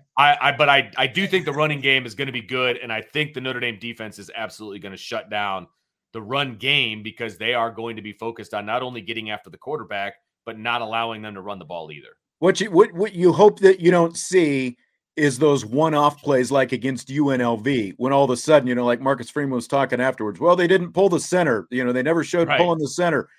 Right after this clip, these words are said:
Speaker 2: And then all of a sudden you're getting gashed for a sixty-yard run by a U N L V guy that, you know, doesn't hit sixty-yard runs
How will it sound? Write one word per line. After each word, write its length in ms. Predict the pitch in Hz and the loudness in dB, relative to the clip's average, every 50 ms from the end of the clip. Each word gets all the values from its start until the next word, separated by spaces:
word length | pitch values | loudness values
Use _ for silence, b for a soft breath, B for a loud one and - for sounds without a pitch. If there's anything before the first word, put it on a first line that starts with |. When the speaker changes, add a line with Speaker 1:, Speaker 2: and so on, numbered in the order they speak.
| b b b b b - | b b b b b -4
Speaker 2:
And 100 | 127 139 | -2 0
then 140 | 147 143 | 2 2
all 140 | 151 156 156 | 4 4 4
of 20 | 147 | 4
a 80 | 135 | 4
sudden 200 | - 160 151 143 | 2 2 2 2
you're 100 | 139 135 | 0 -2
getting 280 | 120 143 156 156 139 120 | -2 -2 -4 -4 -4 -2
gashed 320 | 135 139 139 143 139 - | 2 2 2 2 2 -2
for 140 | - 139 131 | -2 -2 -2
a 40 | 117 | -2
sixty-yard 840 | - - 160 160 - - 151 139 131 123 123 - 127 135 139 127 120 104 | -2 -6 -8 -8 -6 -4 -2 -2 -2 -2 -4 -2 0 2 2 2 2 2
run 340 | 117 135 139 131 127 120 117 | 2 2 2 2 2 0 0
by 160 | 113 120 113 | 0 0 0
a 40 | 107 | 0
U 180 | 107 123 127 123 | -2 -2 -2 0
N 80 | 117 | -2
L 80 | 117 113 | -2 -2
V 160 | 110 123 120 | -2 -2 -2
guy 260 | 107 110 104 104 104 | 0 0 0 0 -2
that, 160 | 95 98 92 _ _ _ - - - _ - | -4 -6 -10 _ _ _ -16 -16 -16 _ -12
you 60 | 104 | -10
know, 120 | 95 92 95 | -10 -10 -8
doesn't 400 | 92 - 120 120 101 107 - - | -4 -2 -2 -2 -4 -6 -10 -6
hit 180 | 123 135 - | -6 -6 -6
sixty-yard 580 | - - 120 110 - - 113 110 104 104 98 90 | -6 -12 -12 -12 -12 -8 -4 -2 -2 -2 -2 -2
runs 380 | 101 117 120 113 110 101 - | -2 0 0 0 -2 -6 -10